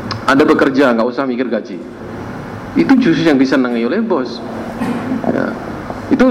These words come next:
sudah terjadi sekarang ini. Ya. Jadi kalau Anda lembur, Anda ini komitmen terhadap perusahaan Anda tinggi, tanpa bertanya mengenai gaji, kan kemudian orang tahu, oh, etos kerjanya ini orang bagus.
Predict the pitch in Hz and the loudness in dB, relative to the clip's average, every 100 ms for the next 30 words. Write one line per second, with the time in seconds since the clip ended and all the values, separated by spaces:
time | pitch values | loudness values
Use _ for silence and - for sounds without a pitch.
0 | 226 180 151 117 - 147 131 117 190 123 | 4 4 2 0 -2 0 2 2 0 0
1 | 117 113 104 95 - - 95 - - - | 0 0 -2 -6 -10 -8 -6 -6 -8 -10
2 | - 131 156 156 143 151 151 147 143 - | 0 4 6 6 4 4 4 2 0 -6
3 | - 147 147 139 147 147 143 139 139 143 | -2 0 2 4 6 6 4 0 -2 0
4 | 143 139 143 147 170 185 226 214 185 151 | 0 -2 -2 0 2 2 2 2 2 0
5 | 143 143 139 147 127 135 131 131 143 143 | -2 0 -2 0 0 -2 -2 -2 -2 -2
6 | 135 139 139 - - - - - - 143 | 2 2 0 -6 -12 -10 -8 -6 0 4
7 | 143 139 131 139 131 127 135 127 123 131 | 4 4 2 2 2 0 -2 -2 0 0
8 | 123 127 127 214 233 170 180 170 202 196 | 0 -2 -2 -2 -2 0 2 2 2 0
9 | 202 170 131 104 107 131 143 123 127 - | 0 -2 -2 -4 -4 -2 -2 0 -2 0
10 | 127 117 113 127 127 117 123 - 110 95 | 0 2 2 0 -2 -2 -4 -2 0 0
11 | - - - | -2 -6 -6